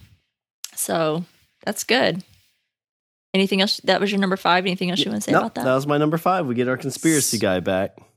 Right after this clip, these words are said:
Speaker 1: Conspiracies. No, I love my conspiracies.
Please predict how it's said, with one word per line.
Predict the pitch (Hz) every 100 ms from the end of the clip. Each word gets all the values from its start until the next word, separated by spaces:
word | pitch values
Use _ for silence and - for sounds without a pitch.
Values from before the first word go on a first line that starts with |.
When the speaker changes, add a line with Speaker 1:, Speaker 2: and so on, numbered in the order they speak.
| - 330 330 - 392
Speaker 1:
Conspiracies. | 381 392 370 - 302 311 294 320 330 - - - - _ _
No, | - 220 233
I |
love | 202 202
my | 202
conspiracies. | 202 185 - 196 185 185 160 147 -